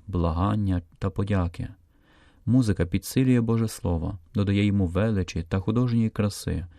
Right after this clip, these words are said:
скеровуючи серця вірних до переживання емоцій та почуттів його змісту.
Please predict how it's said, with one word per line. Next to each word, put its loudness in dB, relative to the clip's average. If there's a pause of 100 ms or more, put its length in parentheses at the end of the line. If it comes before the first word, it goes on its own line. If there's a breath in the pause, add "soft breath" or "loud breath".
(140)
скеровуючи 2
серця 2
вірних 0
до 0
переживання 4
емоцій 2
та -2
почуттів -2
його 2
змісту. -2